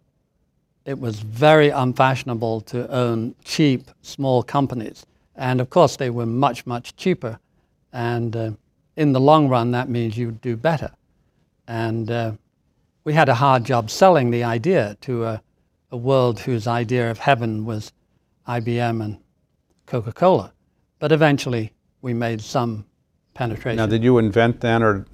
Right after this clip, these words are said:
Speaker 2: develop a, uh, index fund?
Speaker 1: Yes. I
Speaker 2: Was,
Speaker 1: have
Speaker 2: was that
Speaker 1: to say
Speaker 2: novel at the time?
Speaker 1: it, it was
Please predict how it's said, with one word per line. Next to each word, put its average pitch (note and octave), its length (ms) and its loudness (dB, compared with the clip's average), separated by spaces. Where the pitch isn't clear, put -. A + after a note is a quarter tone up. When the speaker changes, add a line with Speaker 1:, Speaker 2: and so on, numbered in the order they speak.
Speaker 2:
develop G2+ 520 2
a, G2 280 0
uh, F2+ 260 0
index A#2 420 0
fund? B2+ 380 -2
Speaker 1:
Yes. C3 380 0
I A#2 140 -2
Speaker 2:
Was, A#2+ 120 0
Speaker 1:
have C3 160 0
Speaker 2:
was G2 80 -4
that A#2 100 8
Speaker 1:
to - 60 -2
say C3 160 6
Speaker 2:
novel A#2+ 200 6
at A2+ 80 4
the A2 80 -2
time? B2+ 400 0
Speaker 1:
it, D#3+ 200 -14
it C#3+ 160 -2
was C3+ 380 -2